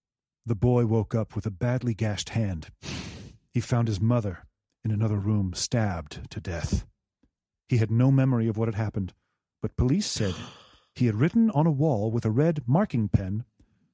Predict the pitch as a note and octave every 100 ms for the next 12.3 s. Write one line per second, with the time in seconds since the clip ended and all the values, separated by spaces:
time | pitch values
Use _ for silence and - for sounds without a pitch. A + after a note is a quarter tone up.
0 | _ _ - C4 C#4+ F3+ - D#3+ C#3+ C3
1 | - - C3+ C3 B2 - G2+ A#2 A2 G2
2 | - - - G#2+ G#2 G2 G#2+ A2 G2+ F#2
3 | F2+ F2+ - - - - D3 _ C#3 C3
4 | E3 C#3+ - C#3 F3+ C4 B3 _ - -
5 | F3 A3 F#3 E3+ F#3 F3+ G3+ G#3 - -
6 | - _ - C3 C3+ G3+ G3+ E3+ C#3+ C3
7 | A#2 B2 C#3 A2+ C#3 D#3+ D#3 D3 D#3+ -
8 | C3+ A#2 G#2+ - - - - G#2 F#2 -
9 | - - D3 _ _ _ - A#2 A2+ -
10 | - _ _ _ - F2 A2 F#2+ - A2+
11 | G#2 G#2+ G2 F#2 F#2+ B2 A2+ - A#2+ G2+
12 | D2+ - -